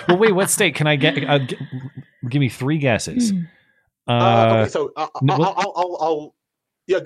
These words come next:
Speaker 3: no, I'll, um, I'll whittle it down for you a little bit. So New England, sure.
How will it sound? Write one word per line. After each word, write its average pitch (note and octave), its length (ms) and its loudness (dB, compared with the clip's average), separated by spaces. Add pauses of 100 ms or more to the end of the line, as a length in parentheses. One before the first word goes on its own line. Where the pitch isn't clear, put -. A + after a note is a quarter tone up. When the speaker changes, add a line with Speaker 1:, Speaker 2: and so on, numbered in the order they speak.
Speaker 3:
no, D#3+ 140 -2
I'll, E3 340 -4
um, G#2 540 -4
I'll D3+ 180 0
whittle C#3 220 -2
it G#2+ 80 -8
down G#2+ 220 -6
for - 100 -20
you F2 140 -16
a - 20 -20
little D#2+ 260 -20
bit. D#2+ 200 -20
So A2+ 240 -4
New G3+ 160 0
England, G#2 340 -8 (160)
sure. F#2 380 -10